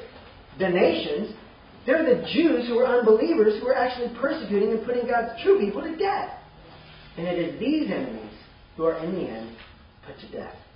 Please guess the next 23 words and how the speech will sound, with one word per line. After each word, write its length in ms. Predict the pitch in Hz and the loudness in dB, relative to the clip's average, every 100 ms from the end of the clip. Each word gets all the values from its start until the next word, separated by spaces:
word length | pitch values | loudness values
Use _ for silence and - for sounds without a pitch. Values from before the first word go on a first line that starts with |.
| - - | -20 -14
It 60 | - | -8
is 220 | 151 123 | -8 -4
these 240 | 233 277 | -2 -2
enemies 400 | 180 147 135 135 139 | -2 -4 -6 -8 -8
that 120 | - | -8
God's 340 | - - - - | -8 -10 -10 -4
true 160 | 285 | -4
people, 280 | 170 156 156 | -4 -6 -6
Christians, 440 | - - - 170 156 | -4 -6 -6 -8 -4
believers, 500 | 180 269 160 156 - - - | 0 0 -2 -4 -8 -18 -18
have 260 | - 170 - | -8 -6 -2
victory 520 | 196 190 180 160 160 220 | -2 -2 -4 -6 -4 2
over 400 | 214 - - - - - - 175 | 4 2 -2 -12 -18 -20 -18 -10
in 300 | 170 165 139 | -8 -8 -12
the 260 | 139 - | -16 -16
end. 120 | - 104 - - - - - - - - - - - - | -16 -18 -20 -20 -20 -20 -20 -20 -20 -20 -20 -20 -14 -4
So, 300 | 220 - - - | -2 -2 -6 -16
what 180 | 151 180 | -6 0
I 160 | 175 - | 2 2
hope 460 | - 277 330 - - - | 4 4 4 -2 -14 -10
you 160 | 233 233 | -4 2
walk 340 | 240 226 247 | 4 4 2
away 420 | 202 175 - - | -2 -2 -4 -8